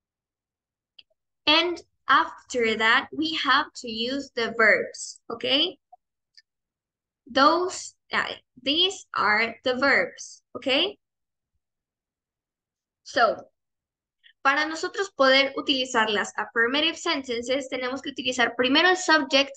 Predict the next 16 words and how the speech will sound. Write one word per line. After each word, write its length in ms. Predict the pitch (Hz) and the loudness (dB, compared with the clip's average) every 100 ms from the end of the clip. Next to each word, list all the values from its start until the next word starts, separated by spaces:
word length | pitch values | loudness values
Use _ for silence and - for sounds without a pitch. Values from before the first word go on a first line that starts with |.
| - | -4
y 140 | 247 | 0
luego 300 | 233 226 262 - | 2 4 2 0
el 220 | 202 202 202 | -2 -2 0
verb, 280 | 196 160 - _ _ | 0 0 -6 _ _
¿ok? 160 | 226 226 202 349 - _ _ _ _ _ _ _ _ _ _ _ _ _ _ _ _ _ _ _ _ | -8 -2 -2 -2 -12 _ _ _ _ _ _ _ _ _ _ _ _ _ _ _ _ _ _ _ _
I, 460 | 269 311 370 392 359 | 4 4 2 -4 -10
she 440 | 339 - 277 302 294 | -8 0 2 2 -2
y 160 | 247 233 | -10 -2
they 360 | 233 240 311 - | 0 0 -2 -4
en 160 | 233 233 | -6 -6
estos 340 | 233 285 285 | -4 -4 -4
tres 220 | 285 302 - | -4 -4 -2
casos 500 | 294 277 247 247 - | -2 -2 -6 -10 -14
son 320 | - 269 302 | -2 0 0
los 280 | 311 262 - | -2 -4 -4
subjects 800 | - 240 240 285 294 _ - - | 0 0 2 -2 -2 _ -20 -20